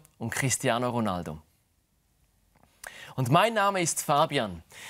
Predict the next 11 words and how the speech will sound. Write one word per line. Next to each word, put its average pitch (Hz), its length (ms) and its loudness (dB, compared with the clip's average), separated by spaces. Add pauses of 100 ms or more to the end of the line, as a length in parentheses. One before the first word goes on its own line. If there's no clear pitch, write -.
(140)
Wenn 190 160 4
meine 233 240 2
zwei 214 240 2
Kinder 262 340 0
mich 233 220 -2
beschreiben 214 520 0
würden, 226 360 2 (380)
dann 180 260 4
würden 277 280 4
sie 247 120 4
sagen, 208 560 2